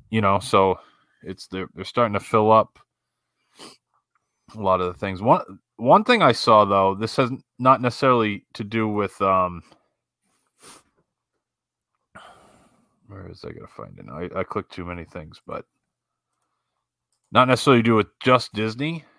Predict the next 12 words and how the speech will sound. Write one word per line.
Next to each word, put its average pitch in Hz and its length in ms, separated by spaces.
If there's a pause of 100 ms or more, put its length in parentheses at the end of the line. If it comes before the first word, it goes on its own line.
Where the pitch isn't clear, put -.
(280)
but 107 240 (400)
this 135 240
one 135 200
story 98 460
here 98 460 (340)
from, 98 380
uh, 92 420 (760)
W 107 360
D 98 160
W 95 380
N 98 240
T 101 480